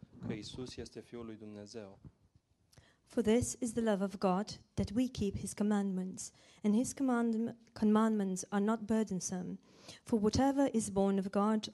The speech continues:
Speaker 2: overc-, overcomes the world, and this is the victory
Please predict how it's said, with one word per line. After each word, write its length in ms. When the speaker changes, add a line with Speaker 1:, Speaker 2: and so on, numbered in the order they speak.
Speaker 2:
overc-, 360
overcomes 560
the 100
world, 440
and 160
this 180
is 80
the 100
victory 600